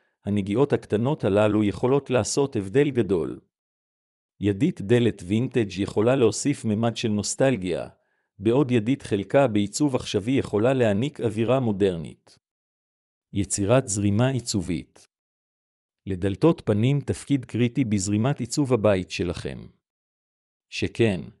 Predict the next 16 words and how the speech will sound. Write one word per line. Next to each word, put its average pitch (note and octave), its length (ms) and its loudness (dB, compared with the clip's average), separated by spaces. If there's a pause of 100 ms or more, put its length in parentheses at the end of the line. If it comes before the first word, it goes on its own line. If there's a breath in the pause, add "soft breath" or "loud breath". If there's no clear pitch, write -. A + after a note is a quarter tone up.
(240)
תחת C3 320 0
בחירת G#2 460 -2
דלתות G2+ 440 -2
מעוצבות G#2 520 0
המשלימות G#2 560 -2
זו A#2+ 180 4
את G2+ 100 2
זו, F#2+ 300 -4 (380)
תוכלו C#3+ 340 2
ליצור C#3+ 400 2
מראה B2+ 320 0
הרמוני G#2+ 540 0 (100)
ומגובש A#2 600 0
בכל C#3 360 2
הבית G2 360 0
שלכם. E2 480 -6